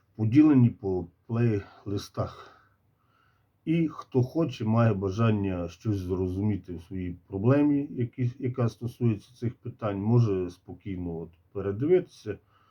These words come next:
За п'ять років там уже близько п'ятсот відео. Я думаю, багато відповідей на свої питання ви знайдете.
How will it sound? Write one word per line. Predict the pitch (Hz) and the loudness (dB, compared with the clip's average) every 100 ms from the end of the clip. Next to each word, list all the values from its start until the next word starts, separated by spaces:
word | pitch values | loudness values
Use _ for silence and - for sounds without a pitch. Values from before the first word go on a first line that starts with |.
| _ _ _ _ _ - | _ _ _ _ _ -10
За | 110 107 | -4 -2
п'ять | - 120 113 | 4 4 4
років | 104 90 90 87 | -2 -2 -6 -10
там | 92 85 80 73 - _ _ _ _ _ _ _ _ _ - | -8 -6 -6 -10 -18 _ _ _ _ _ _ _ _ _ -6
уже | 101 95 90 | -4 -2 -2
близько | 78 92 85 - 82 | -2 -2 -2 -6 -16
п'ятсот | 78 - 90 - - 127 | -10 -8 -8 -6 -8 -4
відео. | 147 143 139 127 123 _ _ _ _ _ _ _ - | -2 0 2 2 -2 _ _ _ _ _ _ _ -10
Я | 95 | -4
думаю, | 101 110 95 | 0 0 0
багато | 85 90 104 - | -2 -2 -4 -4
відповідей | 90 101 - 92 87 87 | -8 -8 -6 -6 -4 -6
на | 95 | -8
свої | - 85 92 | -10 -10 -10
питання | 90 - 90 90 87 | -10 -14 -10 -8 -8
ви | 78 90 | -6 -6
знайдете. | 82 90 87 82 78 73 _ - | -6 -8 -6 -6 -8 -14 _ -20